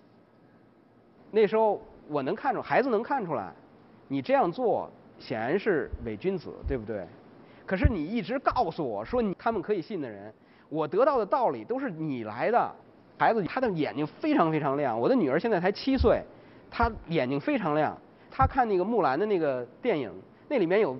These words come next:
长得特别奇怪的人，她很害怕，她睡不着觉。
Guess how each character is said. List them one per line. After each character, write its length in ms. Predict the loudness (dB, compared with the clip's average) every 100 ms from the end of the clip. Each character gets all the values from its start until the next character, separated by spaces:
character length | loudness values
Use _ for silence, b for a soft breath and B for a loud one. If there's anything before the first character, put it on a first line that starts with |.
| -6
长 180 | -6 -4
得 80 | -4
特 140 | -2
别 340 | 0 2 2 0 -6
奇 180 | -6 2
怪 220 | 4 4
的 80 | 0
人， 160 | -2
她 100 | -2
很 160 | -2 -2
害 160 | -2 -2
怕， 240 | -4 -4
她 60 | -4
睡 160 | -2
不 80 | 2
着 140 | 2
觉。 260 | 2 0